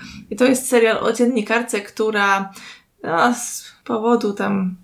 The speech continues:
różnych problemów przeprowadza się na Alaskę z Nowego Jorku. Oczywiście to jest dziennikarka, która wcześniej odnosiła same sukcesy, szanowana, wszyscy tam jej się w pas kłaniali,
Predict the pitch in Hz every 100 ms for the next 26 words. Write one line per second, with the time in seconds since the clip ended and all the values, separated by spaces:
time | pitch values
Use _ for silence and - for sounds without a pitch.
0 | _ 233 220 214 208 208 202 202 202 -
1 | 233 214 214 214 208 - 196 190 208 208
2 | 202 - 208 196 202 196 185 190 240 -
3 | 202 202 - 208 196 190 202 196 202 202
4 | 185 - 185 180 208 202 190 208 180 190
5 | 185 254 254 240 202 - 233 240 202 202
6 | - - - - 240 233 226 240 226 220
7 | 240 - 220 220 214 214 220 220 220 214
8 | 208 214 208 208